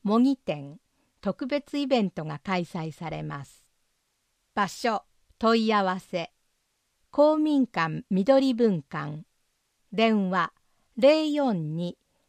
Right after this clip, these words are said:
三八七の七三零一。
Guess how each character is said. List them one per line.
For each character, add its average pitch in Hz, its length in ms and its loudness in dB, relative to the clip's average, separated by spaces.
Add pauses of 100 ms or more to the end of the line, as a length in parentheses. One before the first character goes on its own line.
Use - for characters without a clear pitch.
三 294 380 0
八 269 360 -6
七 165 320 -6
の 151 260 -8 (100)
七 214 320 0
三 185 380 -2
零 180 300 -2
一。 165 400 -12